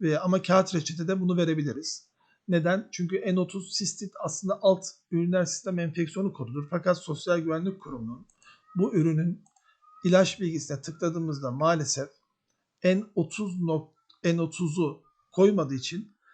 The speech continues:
sistem reçeteyi kaydetmeye izin vermiyor. Ama manuel reçetede N otuz teşhisi gördüğün zaman, yani sadece sistit yazıyorsa bu reçeteyi karşılayabilirsiniz. Alt üriner sistem enfeksiyonu seçerek.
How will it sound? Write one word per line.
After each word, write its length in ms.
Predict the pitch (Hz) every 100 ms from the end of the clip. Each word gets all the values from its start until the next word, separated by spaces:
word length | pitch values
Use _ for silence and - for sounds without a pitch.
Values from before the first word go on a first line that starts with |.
| _ -
sistem 680 | - 196 143 - 202 208
reçeteyi 500 | 185 - 185 196 226
kaydetmeye 680 | - 165 170 175 170 185 175
izin 320 | 156 139 120
vermiyor. 420 | 117 120 107 160 -
Ama 140 | 202
manuel 400 | 156 165 202 190
reçetede 520 | 175 156 151 143 151 - 185
N 60 |
otuz 440 | 175 165 190 - - _ _ _
teşhisi 460 | 170 - 151 147
gördüğün 320 | 151 160 170 170
zaman, 260 | 143 131
yani 260 | 139 151 151
sadece 360 | - 185 175
sistit 460 | 151 - - - -
yazıyorsa 640 | 175 185 156 - 202 - _ _ _ _
bu 100 | 247
reçeteyi 580 | 160 - 151 170 202 254 _ _ _
karşılayabilirsiniz. 1040 | - 175 151 175 196 180 175 156 123 110 -
Alt 260 | 170 156 156
üriner 260 | 156 147
sistem 360 | 143 - - 139
enfeksiyonu 500 | 147 139 127 139 120
seçerek. 460 | - 120 117 151